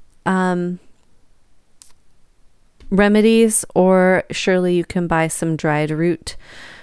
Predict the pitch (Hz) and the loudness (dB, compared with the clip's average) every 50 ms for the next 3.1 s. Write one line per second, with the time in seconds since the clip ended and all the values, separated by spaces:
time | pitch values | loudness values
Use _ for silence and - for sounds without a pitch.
0 | - - - - - 185 175 170 170 170 170 165 165 165 156 - - 165 170 165 | -20 -20 -14 -6 -2 0 2 2 2 2 0 0 -2 -2 -4 -2 0 0 2 2
1 | 165 160 156 156 165 165 - - 175 165 160 160 165 160 151 135 - - - - | 2 0 0 0 -2 -2 -2 -2 0 0 0 0 0 -2 -4 -6 -10 -12 -6 -4
2 | 156 165 160 160 160 160 156 151 - - - - - 240 233 220 208 - - - | -2 0 0 0 0 -2 -4 -6 -10 -10 -8 -4 0 0 0 2 0 -2 -4 -4
3 | - | -6